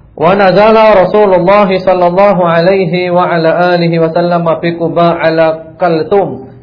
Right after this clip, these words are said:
bin Al-Hadam wa qila ala Sa'ad bin Khaitamah. Dan Rasulullah sallallahu alaihi wasallam singgah di Quba itu di tempatnya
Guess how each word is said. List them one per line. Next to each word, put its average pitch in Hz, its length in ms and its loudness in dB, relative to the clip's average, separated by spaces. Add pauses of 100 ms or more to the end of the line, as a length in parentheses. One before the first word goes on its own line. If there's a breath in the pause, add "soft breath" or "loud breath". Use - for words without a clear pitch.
(120)
bin 151 240 -6
Al-Hadam 156 800 -4 (480 soft breath)
wa 139 240 -2
qila 170 240 -2
ala 151 400 -2
Sa'ad 165 560 -6
bin 147 160 -6
Khaitamah. 139 960 -8 (880 soft breath)
Dan 180 160 0
Rasulullah 180 560 2
sallallahu 175 160 0
alaihi 170 160 0
wasallam 190 320 2
singgah 165 320 0
di 156 160 -8
Quba 165 400 -2
itu 160 180 -4 (140)
di 156 80 -2
tempatnya 160 800 -6